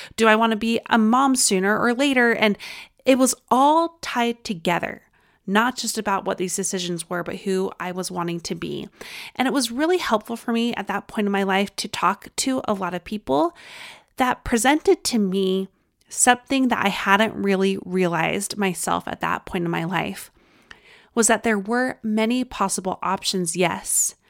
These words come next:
but all of them were good, and all of them could work potentially for me.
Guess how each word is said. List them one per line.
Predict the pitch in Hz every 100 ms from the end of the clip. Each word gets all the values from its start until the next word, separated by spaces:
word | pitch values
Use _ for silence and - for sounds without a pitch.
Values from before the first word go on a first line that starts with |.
| _ _ _ _ -
but | -
all | 185 214 254
of | 226
them | 185 180 190 208 _ _
were | 202
good, | 175 185 254 - - - _ _ _ _
and | 214 -
all | 214 294
of | 269
them | 190 190 190 -
could | - - 285 - - -
work | 269 196 190 -
potentially | - 196 - 196 - 180 180 180 - _
for | _ - 175 175 175
me. | 170 175 175 - 208